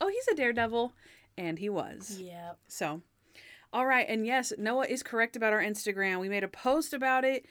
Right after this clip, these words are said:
Speaker 1: So make sure you go give it a like. Go check it out. And also on Insta, every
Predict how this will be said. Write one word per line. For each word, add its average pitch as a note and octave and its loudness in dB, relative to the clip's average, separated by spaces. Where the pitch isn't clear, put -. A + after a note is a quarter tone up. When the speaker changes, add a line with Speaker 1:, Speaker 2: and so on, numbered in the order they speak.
Speaker 1:
So G#3+ 2
make A3+ -2
sure C4+ -4
you A#3 -4
go G#3+ 4
give G#3 0
it G3+ 2
a F3 0
like. G#3 2
Go G3 0
check G#3+ -6
it F3 -4
out. G3 0
And G#3 -2
also A#3 6
on F#3+ 0
Insta, G3 2
every C4 2